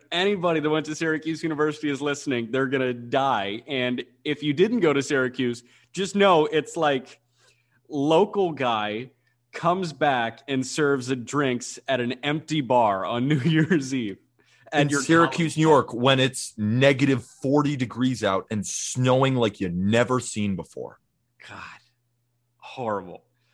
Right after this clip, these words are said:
Speaker 2: Just
Speaker 1: All right.
Speaker 2: horrible.
Speaker 1: Yeah, I, you know, with Britain, I do wanna bring up this idea. Aaron Bummer has gotten a lot of good pub over the last year, year and a half.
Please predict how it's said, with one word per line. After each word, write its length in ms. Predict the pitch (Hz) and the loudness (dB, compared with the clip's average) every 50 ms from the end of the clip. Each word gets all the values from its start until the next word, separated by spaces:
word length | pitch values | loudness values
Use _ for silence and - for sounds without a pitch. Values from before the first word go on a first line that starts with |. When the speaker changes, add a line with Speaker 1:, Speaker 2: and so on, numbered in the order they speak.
| _ _ _ _ _ _ - | _ _ _ _ _ _ -8
Speaker 2:
Just 240 | - 208 160 - - | -4 -4 -2 -2 -2
Speaker 1:
All 80 | 113 | -2
right. 160 | 104 95 101 | 0 0 2
Speaker 2:
horrible. 360 | 120 120 98 - 80 73 - _ _ _ _ _ _ _ _ _ _ _ | 2 2 2 0 -4 -10 -12 _ _ _ _ _ _ _ _ _ _ _
Speaker 1:
Yeah, 320 | - 147 143 131 123 117 120 | -4 0 0 2 2 2 0
I, 200 | - 156 160 - - - - _ _ _ - | 0 -2 -4 -4 -8 -16 -20 _ _ _ -4
you 100 | 165 170 | -2 0
know, 100 | 170 151 | 2 2
with 200 | 147 139 - - | 2 0 0 0
Britain, 340 | 143 165 185 165 160 143 | 0 0 2 0 -2 -2
I 140 | 135 - 135 | -2 -2 -4
do 120 | 127 135 156 | -4 -4 -4
wanna 160 | 165 151 127 | -4 -4 -4
bring 220 | 104 120 127 127 120 | -4 -4 -4 -2 -2
up 280 | 117 113 110 - _ _ _ _ _ _ - | -4 -4 -6 -10 _ _ _ _ _ _ -16
this 300 | 135 117 131 135 135 - | -8 -4 -4 -4 -2 -2
idea. 420 | 143 120 104 98 104 101 95 98 - - _ _ _ - | -4 -4 -4 -6 -6 -6 -6 -8 -10 -14 _ _ _ -6
Aaron 300 | 139 151 165 165 156 131 | -4 -4 -2 -2 -2 -2
Bummer 340 | 107 113 120 131 139 143 135 | -2 -4 -4 -2 -4 -4 -4
has 180 | 131 123 113 | -4 -6 -4
gotten 240 | 104 123 123 120 127 | -4 -4 -4 -4 -4
a 60 | 123 | -6
lot 180 | 117 120 120 123 | -4 -2 -2 -4
of 100 | 120 107 | -4 -4
good 240 | 113 120 123 110 - | -6 -6 -6 -8 -8
pub 400 | 117 120 120 123 127 127 135 - | -6 -4 -4 -4 -4 -6 -10 -10
over 220 | - 127 117 113 107 | -8 -6 -6 -4 -4
the 80 | 113 | -6
last 380 | 113 113 110 110 107 104 - - | -4 -4 -4 -4 -4 -6 -10 -10
year, 340 | 113 104 107 113 117 123 131 | -8 -6 -4 -4 -4 -6 -6
year 240 | 127 110 110 113 113 | -6 -6 -4 -4 -4
and 80 | 107 98 | -4 -4
a 40 | |
half. 420 | 92 98 98 104 123 - - _ | -4 -4 -4 -4 -6 -8 -12 _